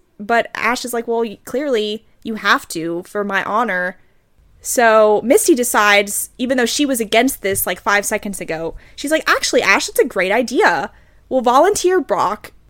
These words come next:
who has extreme stage fright and doesn't want to perform in front of others,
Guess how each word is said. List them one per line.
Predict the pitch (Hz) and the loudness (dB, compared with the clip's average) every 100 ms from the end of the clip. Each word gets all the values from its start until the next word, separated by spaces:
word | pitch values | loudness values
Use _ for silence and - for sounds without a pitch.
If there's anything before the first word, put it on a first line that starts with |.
| - | -8
who | 226 240 | -4 2
has | 233 214 208 | 4 4 2
extreme | - - 262 302 | -4 -4 -2 0
stage | - 233 226 - | 0 0 0 -4
fright | 185 180 | -2 -2
and | 196 | -2
doesn't | 208 214 - | -4 -4 -4
want | 202 233 - | 0 0 -2
to | 208 | -8
perform | 190 185 165 165 | -10 -10 -8 -8
in | 170 | -8
front | - 170 | -10 -12
of | 160 | -8
others, | - 165 160 185 - | -6 -6 -4 -4 -6